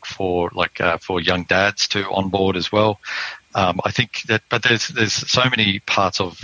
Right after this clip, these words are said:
your life's journey that, um, that the library has got something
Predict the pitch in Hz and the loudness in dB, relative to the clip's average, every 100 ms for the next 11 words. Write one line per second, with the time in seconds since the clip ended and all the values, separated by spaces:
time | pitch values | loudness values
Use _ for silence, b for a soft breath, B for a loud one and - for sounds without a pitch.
0 | 107 90 90 87 - 85 85 85 80 87 | 0 0 0 0 0 0 0 -4 -6 -4
1 | 85 - - 87 82 80 - _ B _ | -4 -6 -4 -2 -2 -6 -16 _ B _
2 | - - 87 85 90 87 82 87 85 90 | -6 -4 0 2 2 0 0 -2 -2 -2
3 | 87 - 87 - | 0 0 0 -4